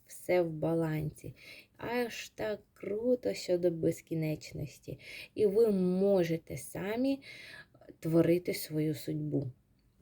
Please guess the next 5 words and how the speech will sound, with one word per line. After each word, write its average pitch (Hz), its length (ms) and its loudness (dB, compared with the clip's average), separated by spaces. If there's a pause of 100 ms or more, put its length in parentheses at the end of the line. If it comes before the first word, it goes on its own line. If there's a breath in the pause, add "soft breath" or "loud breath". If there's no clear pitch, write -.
(160)
м, 165 440 0 (480)
долю. 65 280 -2 (1300 loud breath)
Дванадцятка 170 1000 -4
каже, 254 420 -6
що 214 720 -4